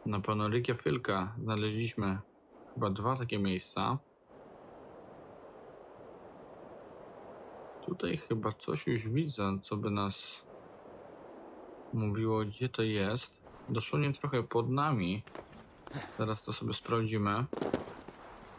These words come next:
Nie wiem, czy strzeliście się, o które może mi chodzić miejsce. Ale ten widok panoramiczny dosyć jest ciekawy, bo mamy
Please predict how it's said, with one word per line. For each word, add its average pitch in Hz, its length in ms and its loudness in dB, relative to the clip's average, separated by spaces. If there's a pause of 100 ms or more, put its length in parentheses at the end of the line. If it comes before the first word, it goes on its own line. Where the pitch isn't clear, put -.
(680)
Nie 110 120 4
wiem, 107 120 2
czy 110 140 -2
strzeliście 117 760 2
się, 104 400 0
o - 80 -2
które 117 300 0
może 110 260 4
mi 110 120 2
chodzić 110 360 2
miejsce. 120 600 2 (4000)
Ale 123 120 2
ten 139 220 4
widok 147 260 4
panoramiczny 135 600 4
dosyć 127 300 -2
jest 127 160 2
ciekawy, 101 680 4 (960)
bo 110 80 2
mamy 110 540 2